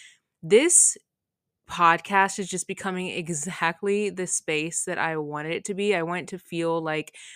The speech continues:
we're just best friends, just, like, chatting and hanging out, and it literally feels like that. So thank you guys for making it feel that way.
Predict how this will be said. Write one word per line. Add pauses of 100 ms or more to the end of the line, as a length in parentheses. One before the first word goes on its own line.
(100)
we're
just
best
friends,
just,
like,
chatting
and
hanging
out,
and
it
literally
feels
like
that.
So
thank
you
guys
for
making
it
feel
that
way.